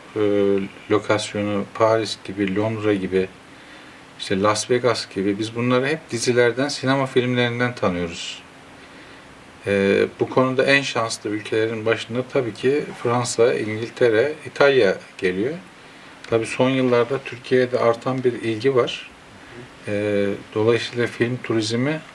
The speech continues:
artık turizmin olmazsa olmaz, e, önemli bir parçasıdır.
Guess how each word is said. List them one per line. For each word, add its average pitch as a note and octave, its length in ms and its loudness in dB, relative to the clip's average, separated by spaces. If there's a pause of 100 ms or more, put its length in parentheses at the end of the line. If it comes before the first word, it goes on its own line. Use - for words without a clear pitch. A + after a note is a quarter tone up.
(100)
artık - 400 -2
turizmin A#2+ 500 -2 (240)
olmazsa A#2+ 520 2
olmaz, A2+ 640 0 (180)
e, G#2+ 40 -2 (840)
önemli G#2+ 440 0
bir G#2+ 100 0 (100)
parçasıdır. G#2+ 760 -2